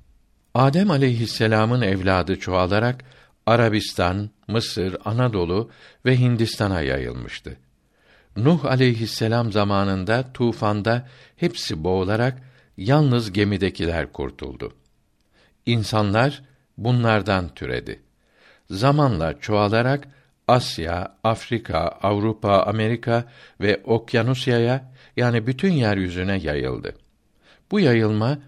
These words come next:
hem karadan hem büyük gemilerle denizden olmuştu. O zamanlarda Asya'dan Amerika'ya ve Okyanus adalarına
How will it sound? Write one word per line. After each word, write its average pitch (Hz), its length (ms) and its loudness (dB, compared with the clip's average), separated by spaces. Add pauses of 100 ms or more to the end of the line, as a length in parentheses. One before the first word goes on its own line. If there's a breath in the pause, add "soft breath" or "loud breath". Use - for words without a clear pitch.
(160 loud breath)
hem 135 280 2
karadan 123 600 0 (280 loud breath)
hem 113 320 0
büyük 117 340 -2
gemilerle 78 800 -2 (320)
denizden 104 560 0
olmuştu. 64 640 -10 (1040 soft breath)
O 151 80 2
zamanlarda 127 840 2 (420)
Asya'dan 110 540 0
Amerika'ya 90 800 -4 (340 soft breath)
ve 101 120 2
Okyanus 127 540 -2
adalarına 113 680 0